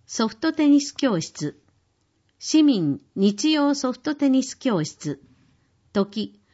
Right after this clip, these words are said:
四月十七日日曜日から十一月の毎週日曜日と祝日、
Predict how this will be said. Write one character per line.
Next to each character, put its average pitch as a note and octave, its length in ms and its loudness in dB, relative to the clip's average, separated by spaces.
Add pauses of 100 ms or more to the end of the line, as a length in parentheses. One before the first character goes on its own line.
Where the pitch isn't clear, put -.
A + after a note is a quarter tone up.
(140)
四 B3+ 200 -2
月 D4 300 0
十 B3 240 0
七 C4+ 260 -2
日 A#3 260 -4
日 A3+ 300 -2
曜 C#4 160 2
日 F3 120 -8
か D3+ 140 -4
ら C#3+ 220 -4 (280)
十 A3+ 240 0
一 C#4+ 220 -4
月 B3+ 300 -6
の F#3+ 220 -4 (100)
毎 A#3+ 240 0
週 C4+ 260 -2
日 B3 340 -4
曜 C#4+ 160 2
日 E3 140 -4
と C#3+ 260 -6
祝 - 300 -6
日、 F3+ 440 -6